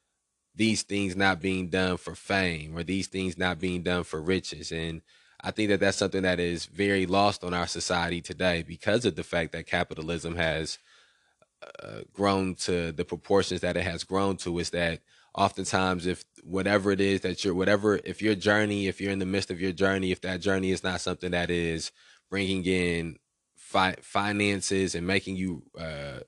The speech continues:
in the process of making you richer or more successful, it's looked at as if that is a waste of time, or it look, it's looked at as if, uh, it's something that is, or if it's not making you famous, you know, the, the catchphrase or the term now is, you know,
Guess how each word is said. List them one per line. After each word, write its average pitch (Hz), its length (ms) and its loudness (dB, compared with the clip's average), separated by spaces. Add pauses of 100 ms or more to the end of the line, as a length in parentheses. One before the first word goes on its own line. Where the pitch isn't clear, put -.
in 92 100 -10
the 90 80 -6
process 92 420 0
of 90 80 -2
making 95 300 -2
you 90 120 -2
richer 92 440 2
or 87 80 0
more 92 160 2
successful, 92 840 -2 (320)
it's 92 200 -2
looked 95 240 2
at 95 160 2
as 90 180 0
if 90 200 0
that 90 260 -2
is 90 440 0
a 87 120 -4
waste 90 320 0
of 87 100 -6
time, 90 400 2
or 82 140 -4
it 82 60 -4
look, 92 200 0
it's - 180 -6
looked 92 220 -4
at 87 180 -2
as 90 160 -4
if, 87 300 0 (460)
uh, 71 260 -8 (140)
it's - 200 -4
something 90 380 0
that 87 220 0
is, 87 500 0 (560)
or 98 140 4
if 92 120 2
it's 98 160 0
not 104 140 2
making 98 300 2
you 95 80 0
famous, 101 600 2
you 92 60 -6
know, 85 240 -2
the, 80 340 -6
the 78 380 -12 (360)
catchphrase 90 640 0
or 87 60 0
the 82 100 -2
term 90 360 -2
now 87 260 0
is, 85 160 -4
you 82 60 -8
know, 80 240 -6